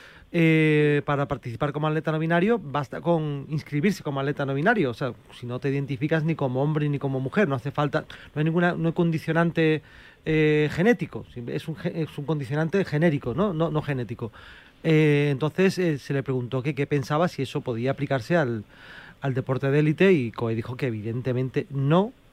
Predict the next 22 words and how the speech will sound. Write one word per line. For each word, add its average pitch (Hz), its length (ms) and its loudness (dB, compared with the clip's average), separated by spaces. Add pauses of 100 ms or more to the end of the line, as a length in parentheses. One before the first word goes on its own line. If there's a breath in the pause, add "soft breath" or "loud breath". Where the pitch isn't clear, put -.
(200)
que, 113 360 -2
que 127 140 -2
la 113 80 -2
geneti-, 131 420 -4
que, 151 260 -6
que 147 120 0
el, 135 320 0 (480 loud breath)
que 139 200 2
el 135 160 0
género 160 400 4
no 165 120 4
podía 147 240 0
estar 151 240 -2
por 147 100 -4
encima 143 340 -2
del, 135 380 -2
de 143 100 -2
la 135 80 -2
genética, 170 680 2
porque - 240 -4
eso, 123 280 -4
mm, 127 320 -6